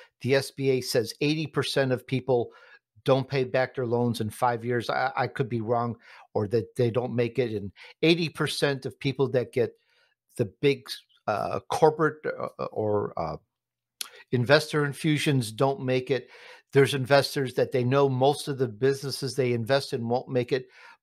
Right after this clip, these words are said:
but out of five, maybe one could hit that and be that unicorn. There's businesses, unfortunately, that just don't make it. And we're gonna talk about getting a coach and and changing that in just a moment. But on, on this one particular track, when a,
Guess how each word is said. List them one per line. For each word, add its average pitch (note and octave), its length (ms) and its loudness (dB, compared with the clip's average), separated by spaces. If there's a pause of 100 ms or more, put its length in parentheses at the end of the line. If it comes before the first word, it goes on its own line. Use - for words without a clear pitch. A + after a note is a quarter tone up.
but B2+ 140 2
out B2+ 200 6
of B2 220 0 (220)
five, C#3 640 6 (200)
maybe B2+ 320 0
one B2 280 0
could A#2+ 180 -4
hit B2+ 200 -4
that C3 180 0
and A#2 180 -6
be C3 120 -4
that A#2 180 0
unicorn. B2+ 560 -2 (360)
There's C3+ 180 0
businesses, F#3 680 0
unfortunately, D3 760 -2
that B2+ 220 -4
just - 300 -6 (180)
don't B2 240 0
make A#2 300 -2
it. A2 120 2
And A2+ 120 -4
we're A#2 80 0
gonna F3+ 180 2
talk F#3 300 -2
about C#3+ 300 2 (480)
getting C#3+ 280 0
a C#3 80 2
coach C3 380 -2
and A2 160 -6 (400)
and A2 100 -2
changing G3 520 -2
that B2 240 0
in B2 80 -4
just D3 240 -2
a - 20 0
moment. C3+ 300 0
But B2+ 100 2
on, B2+ 220 2
on C#3+ 180 2
this D#3 220 -8
one G3 160 -2
particular F3+ 560 -2
track, D3+ 320 -2 (880)
when C3 240 0
a, B2+ 80 0